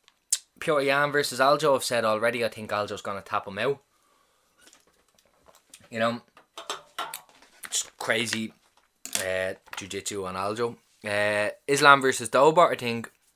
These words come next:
Dober training at elevation, he's gonna have the gas tank. Islam wrestling, gonna have the gas tank,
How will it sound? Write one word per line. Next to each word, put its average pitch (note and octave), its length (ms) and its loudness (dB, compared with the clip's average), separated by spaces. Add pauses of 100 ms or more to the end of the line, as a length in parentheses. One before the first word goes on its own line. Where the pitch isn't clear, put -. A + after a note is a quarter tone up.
(1400)
Dober B2+ 280 2
training C3+ 380 0
at A#2+ 120 -2
elevation, B2 480 -2
he's A2+ 120 -6
gonna B2 200 0
have A#2 180 0
the B2 80 -8
gas B2 320 4
tank. B2+ 260 -6
Islam A#2+ 560 0
wrestling, A#2 380 -2
gonna A#2 240 -2
have A#2 140 -4
the A#2 80 -10
gas A2+ 240 0
tank, A#2+ 380 -10